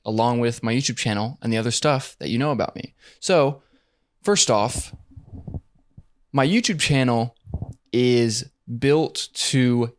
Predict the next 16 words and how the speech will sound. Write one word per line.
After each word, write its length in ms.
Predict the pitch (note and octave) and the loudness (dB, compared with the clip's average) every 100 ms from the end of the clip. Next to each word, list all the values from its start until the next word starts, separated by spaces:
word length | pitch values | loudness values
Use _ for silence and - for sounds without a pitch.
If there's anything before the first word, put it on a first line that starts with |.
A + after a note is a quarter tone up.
| - | -2
give 260 | E3 F3 | -2 0
you 460 | D3+ C#3+ C3 B2+ A#2+ - A#2+ | 0 2 2 0 -4 -8 -10
the 500 | - G#2+ A2+ A2 A2 G2 _ _ A#2 - | -6 -2 0 2 0 -2 _ _ -16 -2
basic 600 | C3 C#3 C#3 D3+ C3 - - | 2 2 2 0 0 -4 -12
fundamentals 1000 | - - C3+ C#3+ C3+ B2 - A#2 A2+ G#2+ - - | -8 0 2 4 2 2 0 0 0 -4 -4 0
of 540 | A2 G#2+ G#2 - A2 - | 2 4 0 -4 -12 -12
screenwriting 680 | - - A2+ G#2 G2+ G2+ G2 | -6 -4 -2 0 0 -2 -4
and 100 | G2 | -4
storytelling, 560 | - F2 F#2 - - - | -4 -4 -6 -6 -4 0
right? 240 | G#2+ A2 - - | 2 0 -4 -10
If 100 | - | -2
you're 180 | A2 E3 | 0 2
coming 380 | - D#3+ D#3+ D3+ | 2 2 2 2
in 400 | D3 C#3 C#3 C#3 - - - | 4 4 2 -2 -10 -10 -2
and 260 | A#2 A2+ | 0 0
you, 600 | G#2+ A#2 B2+ B2+ B2 A#2 | 2 2 4 4 2 0